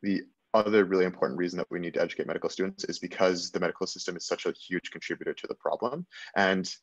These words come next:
if students don't know that, they can't do anything about it. But if students do know that, then they can begin to acknowledge the health system's impact and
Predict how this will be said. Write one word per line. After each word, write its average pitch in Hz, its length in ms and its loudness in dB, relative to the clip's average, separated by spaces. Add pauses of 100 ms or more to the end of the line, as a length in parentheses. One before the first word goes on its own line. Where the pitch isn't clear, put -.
(320)
if 101 160 4
students 127 360 -4
don't 92 100 2
know 104 140 4
that, 139 240 4
they 98 80 2
can't - 240 -6
do 101 120 4
anything 92 260 0
about - 340 -2
it. - 100 -2
But 101 100 2
if 95 80 -2
students - 320 -4
do 107 140 0
know 87 140 4
that, 80 240 2 (320)
then 87 300 6
they 92 120 4
can 90 340 -6 (160)
begin 101 300 2
to 98 360 2
acknowledge 92 640 4
the - 120 -8
health 95 200 2
system's - 440 -10
impact 139 420 0
and - 80 -4